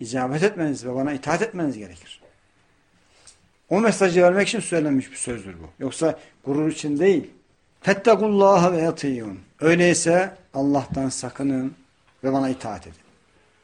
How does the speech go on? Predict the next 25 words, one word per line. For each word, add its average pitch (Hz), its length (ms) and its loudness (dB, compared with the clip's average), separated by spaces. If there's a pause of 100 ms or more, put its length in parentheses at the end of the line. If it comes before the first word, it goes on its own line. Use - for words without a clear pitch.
Ben 165 100 0
size 170 160 0
bir 185 60 0
şeyler 226 280 4
emredeceğim. 185 460 0 (720)
Bir - 40 -14
şeyler 160 260 2
yasaklayacağım. 180 720 0 (260)
"Şunu - 180 -4
yapın, 190 460 2
şunları 165 340 0
yapmayın." 196 420 2
diyeceğim. 165 340 0 (260)
Bu 185 100 2
hususta 156 340 -2
bana 160 160 2
itaat 143 340 0
edin 110 260 -8 (200)
ve 165 60 2
Allah'tan 160 380 4
sakının. - 380 -12 (1160)
Çünkü 208 400 -2
siz 214 280 0
Allah'ın 156 480 0
gazabını 156 560 0